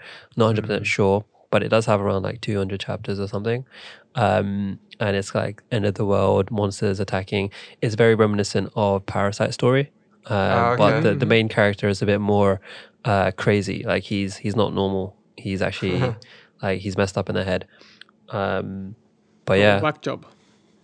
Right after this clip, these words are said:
Speaker 1: And, um, with, with Demon Slayer, like, uh, I actually read an interesting fact about Demon Slayer in Japan, right? So,
Speaker 2: Yeah.
Speaker 1: um, it was, it was about, like, the weekly manga sales chart in
Speaker 2: Yeah.
Speaker 1: Japan.
Speaker 3: Mm-hmm.
Speaker 1: And basically,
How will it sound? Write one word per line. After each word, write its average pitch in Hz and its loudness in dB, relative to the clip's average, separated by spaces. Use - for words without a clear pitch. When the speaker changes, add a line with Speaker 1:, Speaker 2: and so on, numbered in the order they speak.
Speaker 1:
And, 107 6
um, 104 4
with, 113 4
with 120 6
Demon 110 4
Slayer, 147 4
like, 98 2
uh, 117 0
I 107 4
actually 117 2
read 98 4
an 95 0
interesting 101 -2
fact - 0
about 104 2
Demon 98 0
Slayer 98 -2
in 113 -2
Japan, 92 0
right? 95 0
So, 110 4
Speaker 2:
Yeah. 101 4
Speaker 1:
um, 98 -2
it 117 2
was, 104 4
it - 2
was 107 0
about, 127 6
like, 123 0
the 110 4
weekly 107 0
manga 101 2
sales 98 0
chart - 0
in 104 -2
Speaker 2:
Yeah. - 0
Speaker 1:
Japan. 190 2
Speaker 3:
Mm-hmm. 143 -4
Speaker 1:
And 104 2
basically, 101 0